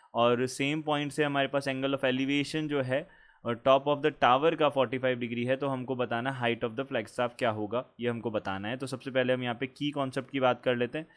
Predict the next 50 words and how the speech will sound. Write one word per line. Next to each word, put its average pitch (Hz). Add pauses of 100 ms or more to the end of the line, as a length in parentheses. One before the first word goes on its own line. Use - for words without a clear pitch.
(300)
तो 127
इस 131
टाइप 143
के 147
जितने 135
भी 151
हमारे 139
पास 131
में 139
क्वेश्चंस 131
होते 127
हैं 131 (520)
उनमें 143
हमारे 131
पास 139
जो, 139 (280)
अ, 120
यूज़ 143
होता 143
है 147
वो 156
trigonometric 135
ratios 123
यूज़ 113
होता 107
है। 104
तो 110
tan 127
theta 143
is 131
equals 139
to 135
क्या 139
हो 135
जाएगा 135
हमारे 131
पास, 143
perpendicular 123
upon 127
base 123
हो 131
जाएगा, 131
ये 131
हम 123
यहाँ 120
पे 123
यूज़ 117
करने 127
वाले 127
हैं। 143